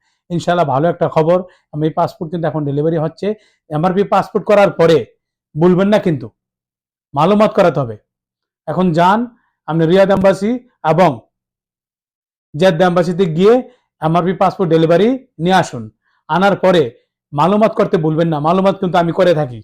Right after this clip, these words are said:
আমার স্ক্রিনে দেওয়া নাম্বার, আমার সাথে যোগাযোগ করবেন। প্রথম কাজ হবে মালুমাত করবেন, মালুমাত না করলে কিন্তু আপনার সমস্যায় পড়া যাবে না আবার। তো যারা এমআরপি পাসপোর্টের জন্য এতদিন খুব একটা ভোগান্তি ছিলেন,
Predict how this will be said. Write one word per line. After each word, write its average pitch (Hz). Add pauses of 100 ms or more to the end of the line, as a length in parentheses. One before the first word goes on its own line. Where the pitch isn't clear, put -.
(300)
আমার 170
স্ক্রিনে 175
দেওয়া 185
নাম্বার, 175
আমার 165
সাথে 165
যোগাযোগ 170
করবেন। 190 (460)
প্রথম 202
কাজ 202
হবে 190
মালুমাত 180
করবেন, 127 (400)
মালুমাত 190
না 196
করলে 190
কিন্তু 190
আপনার 185 (460)
সমস্যায় 185
পড়া 170
যাবে 165
না 156
আবার। 139 (440)
তো 165
যারা 151
এমআরপি 175
পাসপোর্টের 180
জন্য 180
এতদিন 165
খুব 170
একটা 175
ভোগান্তি 160
ছিলেন, 185